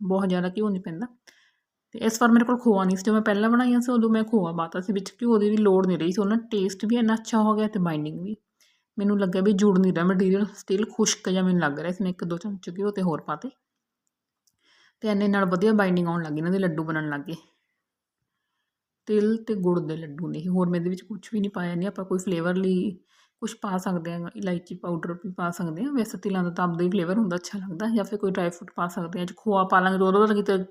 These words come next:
ਰੀਸ ਹੀ ਨਹੀਂ ਹੈਗੀ, ਖੋਏ ਦੇ ਉੱਪਰ ਤਾਂ ਕੋਈ ਹੈ ਹੀ ਨਹੀਂ, ਟੇਸਟ ਇੰਨਾ ਅੱਛਾ ਬਣਦਾ ਖੋਏ ਨਾਲ। ਤੇ ਬੇਟਾ ਵੀ ਕਹਿ ਰਿਹਾ ਸੀ, "ਮੰਮਾ ਜਿਹੜਾ ਤੁਸੀਂ ਪਹਿਲਾਂ ਬਣਾ ਕੇ ਦਿੱਤੇ ਸੀ, ਹੁਣ ਬਣਾਇਆ, ਟੇਸਟ ਤਾਂ ਬਹੁਤ ਫਰਕ ਹੈ, ਕੀ ਗੱਲ?" ਮੈਂ ਕਿਹਾ, "ਬੇਟੂ ਇਹ 'ਚ ਖੋਆ ਪਾਇਆ ਸੀ, ਇਹ 'ਚ ਖੋਆ ਨਹੀਂ।" ਕਹਿੰਦੇ, "ਹਾਂ," ਕਹਿੰਦੇ, "ਟੇਸਟੀ ਤਾਂ ਇਹ ਵੀ ਨਾ, ਉਹ ਖਾ ਲੈਂਦਾ ਸਾਰਾ ਕੁਛ, ਐਂ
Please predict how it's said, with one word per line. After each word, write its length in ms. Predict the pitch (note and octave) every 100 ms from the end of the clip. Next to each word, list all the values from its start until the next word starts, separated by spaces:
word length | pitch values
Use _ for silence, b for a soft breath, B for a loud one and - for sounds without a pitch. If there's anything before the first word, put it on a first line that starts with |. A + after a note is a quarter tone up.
| - _ -
ਰੀਸ 320 | G#3 G#3 G#3+ A#3
ਹੀ 60 |
ਨਹੀਂ 160 | F#3+ D#3+
ਹੈਗੀ, 160 | D3+
ਖੋਏ 280 | F3+ G#3+ F3+
ਦੇ 80 | F#3
ਉੱਪਰ 240 | F#3 F#3+
ਤਾਂ 100 | F#3
ਕੋਈ 120 | G3+ G#3
ਹੈ 100 | A3
ਹੀ 80 | G3+
ਨਹੀਂ, 140 | G#3+
ਟੇਸਟ 340 | A3 F#3 - A#3
ਇੰਨਾ 180 | F3+
ਅੱਛਾ 260 | A3 - A3
ਬਣਦਾ 280 | F3 E3 F#3
ਖੋਏ 240 | G3 E3+
ਨਾਲ। 200 | E3+ G#3 - _ _ _ _ _ _ _ _ _ _
ਤੇ 60 | F#3
ਬੇਟਾ 260 | F#3 F#3 G3
ਵੀ 80 |
ਕਹਿ 160 | G#3+ F#3
ਰਿਹਾ 120 | F#3
ਸੀ, 140 | G#3 G3
"ਮੰਮਾ 180 | F3+
ਜਿਹੜਾ 200 | A3 G#3+
ਤੁਸੀਂ 220 | A3 A#3+ -
ਪਹਿਲਾਂ 220 | G#3+ A#3
ਬਣਾ 180 | A#3+ B3+
ਕੇ 120 | B3
ਦਿੱਤੇ 180 | - A#3+
ਸੀ, 120 | B3
ਹੁਣ 180 | A3+ G3
ਬਣਾਇਆ, 220 | A#3+ D4
ਟੇਸਟ 400 | C4+ G#3+ G#3 -
ਤਾਂ 80 | G#3+
ਬਹੁਤ 360 | E3 E3+ -
ਫਰਕ 360 | - F#3 F3 F#3+
ਹੈ, 40 |
ਕੀ 240 | F#3 G#3 G3+
ਗੱਲ?" 180 | F#3+ F#3 - _ _ _ -
ਮੈਂ 80 | G3
ਕਿਹਾ, 100 | A#3+
"ਬੇਟੂ 220 | A3 C#4+
ਇਹ 60 | C#4+
'ਚ 80 | -
ਖੋਆ 280 | A3+ F#3+
ਪਾਇਆ 300 | F3+ G3+ G3
ਸੀ, 160 | G3+ A3+
ਇਹ 60 | A3
'ਚ 120 | B3+
ਖੋਆ 240 | A#3+ F3
ਨਹੀਂ।" 240 | E3 E3+ F#3
ਕਹਿੰਦੇ, 220 | G#3 A#3
"ਹਾਂ," 340 | A#3 G3+ G#3
ਕਹਿੰਦੇ, 200 | G3+ G3
"ਟੇਸਟੀ 360 | A#3+ G3+ G3+ A#3
ਤਾਂ 120 | G#3+
ਇਹ 180 | - F#3
ਵੀ 100 | A3
ਨਾ, 80 | C4
ਉਹ 60 |
ਖਾ 280 | C4+ B3+ A3+
ਲੈਂਦਾ 200 | A#3 G#3
ਸਾਰਾ 220 | G#3 F3+
ਕੁਛ, 200 | G#3 A3+
ਐਂ 260 | A#3 G#3+